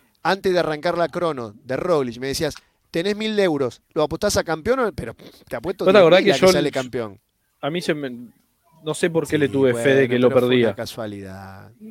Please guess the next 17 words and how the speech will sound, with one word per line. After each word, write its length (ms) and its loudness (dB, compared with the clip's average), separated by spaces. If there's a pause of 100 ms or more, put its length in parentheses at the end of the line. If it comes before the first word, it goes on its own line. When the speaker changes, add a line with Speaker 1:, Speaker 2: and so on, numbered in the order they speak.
(200)
Speaker 2:
Bueno, 220 -16 (120)
siempre 360 -6
es 80 -10
una 140 -4
casualidad 340 4
cuando 180 0
no 60 0
lo 100 2
pensaba. 300 -4
Está 140 -6
bien, 100 -8
tenés 200 -4
razón. 160 -10 (880)
Speaker 1:
Bueno, 420 -2 (260)
señoras 480 -4
y 60 -8
señores, 540 -6